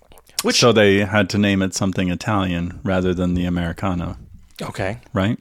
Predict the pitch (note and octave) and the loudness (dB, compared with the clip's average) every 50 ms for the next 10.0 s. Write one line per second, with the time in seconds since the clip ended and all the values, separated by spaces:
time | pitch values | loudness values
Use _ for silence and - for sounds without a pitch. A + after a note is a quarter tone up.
0 | _ - A#2 A2+ A2+ A2+ G#2 G#2 G2+ G2 G2+ F2+ F#2 F#2 F2+ F2+ F#2 F2+ F2 F2+ | _ -2 -2 0 0 0 0 -2 -2 -4 -6 -6 -4 -4 -4 -4 -4 -6 -6 -8
1 | F2 F2+ F2+ F2+ F2 - - - G2 F2+ E2+ - - - - F2+ F2+ - A2 A2 | -8 -8 -8 -6 -8 -8 -6 -8 -10 -10 -10 -10 -10 -10 -10 -10 -12 -14 -14 -12
2 | - B2 A2+ G#2+ A2 - - - A2 G#2+ G#2 G#2 G#2+ A2+ A#2 A2 - A2 G2 G2 | -10 -10 -8 -8 -8 -10 -8 -6 -6 -4 -4 -2 -2 -2 -4 -2 -2 -2 -4 -2
3 | - A#2 G#2 - G#2 F#2+ G2 F2+ F#2+ G2+ G#2+ G#2 F#2+ G2 - - - - - - | -2 -4 -4 -4 -4 -4 -2 -2 -2 -2 -2 -2 -4 -6 -8 -12 -8 -2 0 0
4 | G2 G2+ G2+ F#2+ F#2 F2+ G2 G#2+ - - - _ - _ - A2 G2 G2 G2 - | 0 0 -2 -2 -2 -4 -4 -6 -8 -14 -20 _ -18 _ -4 -2 -2 -2 -4 -4
5 | G#2 G2 A2 A#2 - - - - - - - - - - - B2 A#2+ - G#2 G2 | -4 -4 -4 -4 -6 -10 -12 -12 -16 -18 -20 -20 -20 -10 -6 -4 -4 -4 -4 -2
6 | G2+ C3 D3 C#3 A#2 G#2+ G#2 G2+ G2 G2+ G2 G2+ G#2 G2+ - - - - C#3+ D3+ | 2 2 4 4 2 0 -2 -4 -2 0 0 0 -2 -4 -10 -14 -8 -4 -4 -2
7 | D3 B2+ B2+ B2 A#2 G#2 G2+ G2+ F#2+ _ _ - A#2+ A#2+ C#3 C#3 - C#3+ A#2+ F#2+ | -2 -2 0 0 0 0 -2 -6 -12 _ _ -8 -4 -2 -2 0 0 -2 -2 -4
8 | F2+ F2 G2+ G2 G#2 G2 F#2 F#2 F#2 F#2+ - _ _ - G#2+ G2+ G#2+ A2 - B2+ | -4 -6 -2 0 0 0 0 -2 -4 -8 -12 _ _ -8 -6 -4 -4 -4 -4 -2
9 | A#2+ C#3+ D3 C#3+ B2+ B2 A#2+ B2+ C3+ B2+ A2+ - - F#2 D#2+ E2 E2 E2+ - - | 0 0 0 0 0 -4 -2 -2 -2 -2 -2 -4 -4 -4 -4 -4 -6 -8 -10 -14